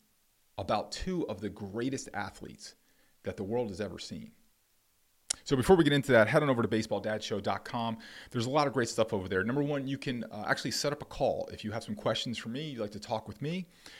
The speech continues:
you can set up a call there. Um, you guys send in great questions on email, but honestly, it's a little bit easier for me just to pick up the phone and talk it out. I feel like I do a better job of answering questions and also a way to connect and a way for me to give back to this community. Uh, no strings attached, just,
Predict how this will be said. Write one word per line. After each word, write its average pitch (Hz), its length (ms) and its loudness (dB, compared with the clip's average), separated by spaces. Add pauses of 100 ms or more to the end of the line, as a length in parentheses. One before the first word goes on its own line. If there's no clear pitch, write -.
you 117 100 -4
can 110 120 -2
set 110 180 -2
up 113 100 -6
a - 20 -10
call 101 300 0
there. 101 320 0 (260)
Um, 101 520 -2
you 131 120 -2
guys 139 200 4
send 120 160 0
in 107 80 2
great 117 220 2
questions 113 420 2
on 98 180 0
email, 113 260 2
but - 160 -2
honestly, 131 360 -2
it's 113 80 -8
a - 40 -6
little 131 160 -2
bit 156 160 -4
easier 113 360 -2
for - 120 -8
me 107 140 0
just 104 180 -8
to 92 80 -8
pick - 220 -6
up - 80 -14
the - 60 -14
phone 110 240 -4
and 92 100 -6
talk - 260 -10
it 101 60 -8
out. 131 200 -2
I - 40 -12
feel 110 160 -4
like 101 120 -2
I 101 40 -6
do 92 120 -2
a - 60 4
better 92 220 -2
job 92 260 -4
of 82 160 -10
answering 90 360 -8
questions 113 580 -6
and 90 220 -6 (480)
also 101 240 2
a 95 40 2
way 98 200 0
to 90 80 -4
connect 117 400 -2
and 101 60 -6
a 95 40 -6
way 101 140 0
for 95 140 -10
me 98 120 -2
to 90 80 -4
give 87 240 -6
back 101 280 -2
to - 80 -8
this 90 160 -8
community. 123 540 -2 (200)
Uh, 98 200 -4
no 120 220 0
strings 117 300 -4
attached, 95 500 -2
just, - 260 -6